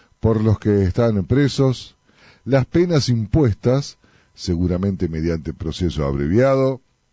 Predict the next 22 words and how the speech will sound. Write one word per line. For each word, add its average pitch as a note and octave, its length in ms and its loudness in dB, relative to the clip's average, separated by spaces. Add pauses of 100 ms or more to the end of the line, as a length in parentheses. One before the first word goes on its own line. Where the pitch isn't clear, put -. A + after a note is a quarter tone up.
(720)
y B2 100 2
si B2 140 0
son D#3 320 2
muy D#3 280 4
cortas, C3 640 2
cuál A2+ 240 2
es A2+ 140 0
el A2+ 100 2
beneficio A2 600 2
para F2+ 240 0
la E2+ 160 -2
sociedad, G2 640 0 (300)
ya A2 220 2
que G#2 140 -2
no G#2+ 120 0
se G#2 120 0
puede G#2 380 2
hacer G2 300 0
un G2 100 -4
trabajo F2+ 540 0
de F2 160 0
resocialización. C#2 1200 -8